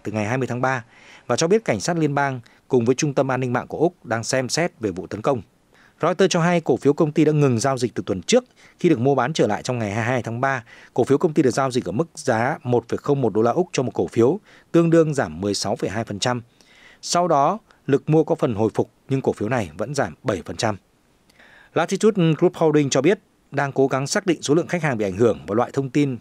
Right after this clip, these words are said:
bị tin tặc đánh cắp. Trọng tâm công việc vẫn là ngăn chặn các cuộc tấn công và đánh giá hậu quả.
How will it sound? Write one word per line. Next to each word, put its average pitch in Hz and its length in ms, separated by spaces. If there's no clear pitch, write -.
bị 107 200
tin 123 160
tặc 113 180
đánh 104 160
cắp. 170 160
Trọng 160 200
tâm 180 200
công 185 200
việc 165 180
vẫn 147 120
là 170 80
ngăn 147 220
chặn - 180
các 165 180
cuộc - 160
tấn 135 160
công 160 220
và 110 80
đánh 104 120
giá 127 100
hậu 147 140
quả. 101 260